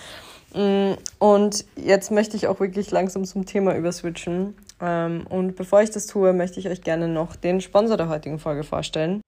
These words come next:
Partner der heutigen Folge ist Blinkist und vielleicht kennt ihr Blinkist ja schon aus einer meiner vorherigen Podcast-Folgen.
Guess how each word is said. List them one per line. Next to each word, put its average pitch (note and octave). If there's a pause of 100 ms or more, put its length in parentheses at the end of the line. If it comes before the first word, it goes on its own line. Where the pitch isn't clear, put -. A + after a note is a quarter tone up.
Partner A3
der A#3+
heutigen G#3+
Folge F#3+
ist -
Blinkist G3
und G3
vielleicht G3
kennt A3
ihr G#3+
Blinkist F#3
ja F#3+
schon F#3
aus F#3+
einer F#3
meiner F3+
vorherigen F#3
Podcast-Folgen. F3